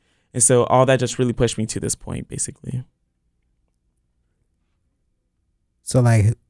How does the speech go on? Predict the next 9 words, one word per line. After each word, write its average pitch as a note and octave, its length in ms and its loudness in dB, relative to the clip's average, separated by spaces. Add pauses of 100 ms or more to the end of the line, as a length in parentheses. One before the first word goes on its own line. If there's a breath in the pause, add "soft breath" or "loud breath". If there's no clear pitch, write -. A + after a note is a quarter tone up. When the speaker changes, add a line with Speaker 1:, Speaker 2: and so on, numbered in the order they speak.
Speaker 2:
how C#3 200 6
would C#3 180 8
it, A2+ 240 0
how C3 320 2
does A#2 240 6
it G2+ 100 4
feel A2 400 2
to, - 220 0
like, F#2+ 580 -2